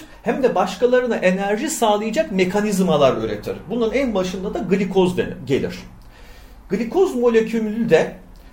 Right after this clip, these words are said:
karbon atomu, oksijen ve hidrojenden oluşur.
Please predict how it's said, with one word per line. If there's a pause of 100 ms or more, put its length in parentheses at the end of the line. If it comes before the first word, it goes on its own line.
karbon
atomu, (220)
oksijen (260)
ve
hidrojenden
oluşur.